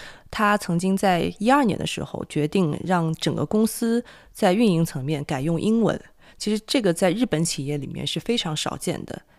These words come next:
可见他是有这个决心去打造一个全球的服装品牌。那同时呢，他也去统一了整个公司的薪资系统。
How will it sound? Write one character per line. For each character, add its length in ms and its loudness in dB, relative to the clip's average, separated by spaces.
可 160 -2
见 200 0
他 280 -4
是 380 -2
有 200 -2
这 140 -2
个 100 0
决 180 -2
心 220 -4
去 160 -6
打 180 -6
造 220 -2
一 100 -6
个 120 -4
全 280 -4
球 260 -6
的 260 -8
服 180 -10
装 160 -2
品 200 -6
牌。 120 -10
那 100 0
同 220 -2
时 140 -2
呢， 140 0
他 200 -6
也 160 -4
去 200 -8
统 300 -6
一 200 0
了 280 2
整 220 -4
个 180 -4
公 200 -2
司 200 -4
的 180 -2
薪 340 -2
资 160 -4
系 280 -4
统。 200 -10